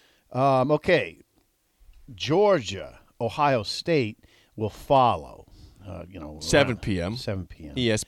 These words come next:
Speaker 2: both games on E S P N if you're trying to watch these games.
Speaker 1: Yeah. So,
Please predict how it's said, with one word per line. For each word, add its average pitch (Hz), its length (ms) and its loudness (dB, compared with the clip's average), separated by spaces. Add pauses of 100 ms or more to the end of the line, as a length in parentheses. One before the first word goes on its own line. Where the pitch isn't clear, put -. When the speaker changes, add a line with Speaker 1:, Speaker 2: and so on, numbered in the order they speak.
(120)
Speaker 2:
both 151 220 6
games 131 320 2 (160)
on 110 180 0
E 113 140 2
S 107 120 2
P - 180 -4
N 90 80 -2
if 85 100 -10
you're 90 80 -8
trying 90 240 -4
to 85 60 -6
watch 82 320 -10
these 82 160 -12
games. - 260 -18
Speaker 1:
Yeah. 104 260 -14 (220)
So, 123 400 0